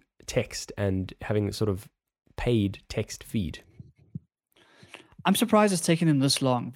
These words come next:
Speaker 2: Th-, this really feels like the way they should have monetized much earlier, in my opinion. I think the reason they're being pushed by this is not just Patreon, it's, it's also places like Substack, where Substack is
Speaker 1: Okay.
Speaker 2: building this paid newsletter network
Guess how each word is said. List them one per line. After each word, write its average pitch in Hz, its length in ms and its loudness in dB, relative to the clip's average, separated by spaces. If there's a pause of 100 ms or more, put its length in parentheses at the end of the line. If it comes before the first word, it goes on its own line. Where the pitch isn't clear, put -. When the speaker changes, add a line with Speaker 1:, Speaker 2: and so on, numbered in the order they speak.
(100)
Speaker 2:
Th-, 160 160 4
this 180 220 4
really 160 260 4
feels 170 320 6
like 143 160 2
the 139 80 0
way 131 180 4
they 127 80 2
should 151 200 0
have 127 80 -2
monetized 127 560 0
much 127 320 -2
earlier, 139 360 4
in 139 80 4
my 127 140 2
opinion. 180 400 0 (480)
I 165 80 2
think 226 180 6
the 202 100 6
reason 190 340 4
they're 180 120 6
being 156 240 0
pushed - 380 -2
by 143 140 4
this 143 140 0
is 147 180 -6
not 202 140 2
just - 220 -2
Patreon, 156 520 0
it's, - 160 -10
it's - 140 -10
also 170 180 -6 (200)
places 180 280 2
like 156 160 2
Substack, - 680 -4 (380)
where 156 100 4
Substack - 440 2
is 170 80 2
Speaker 1:
Okay. - 60 -8
Speaker 2:
building 147 300 2
this 139 220 -2
paid 165 360 2
newsletter 147 600 2
network - 560 -6